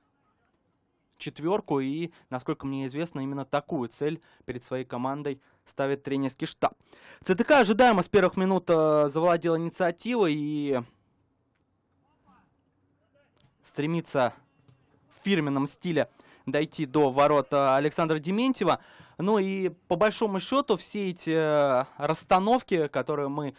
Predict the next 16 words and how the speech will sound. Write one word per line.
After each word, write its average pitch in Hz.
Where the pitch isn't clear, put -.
озвучивали 139
в -
самом 151
начале 147
матча, 175
они 156
имеют 160
некоторую 156
условность. 165
Э, 120
ну, 147
во-первых, 175
э, 139
понятное 151
дело, 170
что 127